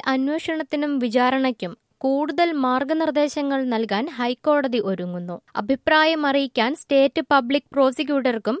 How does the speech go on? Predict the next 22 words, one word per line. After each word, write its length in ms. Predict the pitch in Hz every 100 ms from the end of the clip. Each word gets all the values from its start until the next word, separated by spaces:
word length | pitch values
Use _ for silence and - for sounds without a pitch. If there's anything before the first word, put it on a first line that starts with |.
| - _ -
കേരള 360 | 262 262 285 294
ലീഗൽ 420 | 285 269 277 330 349
സർവീസ് 480 | 349 302 277 285
അതോറിറ്റിക്കും 640 | 269 262 269 269 214 247 339
സിംഗിൾ 320 | - 262 262
ബെഞ്ച് 360 | 254 247 226 185 - 214
നിർദ്ദേശം 520 | 214 214 247 - 185
നൽകി. 340 | 175 175 175 - _
പോക്സോ 420 | 247 247 - 302 294
കേസിൽ 420 | 277 254 - 262
വിചാരണ 540 | 277 226 254 262 294 311
കോടതി 500 | - 285 269 254 247 -
ശിക്ഷ 300 | - 277 - 339
വിധിച്ചതിനെതിരെ 880 | 302 240 262 311 262 302 262 196 208 269
ആമ്പല്ലൂർ 560 | 247 240 254 285 294 320
സ്വദേശി 480 | - 285 247 240 277 -
അഭിഷേക് 560 | 208 262 - 330 320
നൽകിയ 380 | 294 269 226 262 -
അപ്പീലിലാണ് 680 | 220 - 269 285 254 190 226
നടപടി. 440 | 240 185 180 175 - _
അന്വേഷണം, 720 | - 247 285 311 320 320 311 302 - 233
വൈദ്യപരിശോധന, 1000 | 240 269 294 311 285 269 302 277 269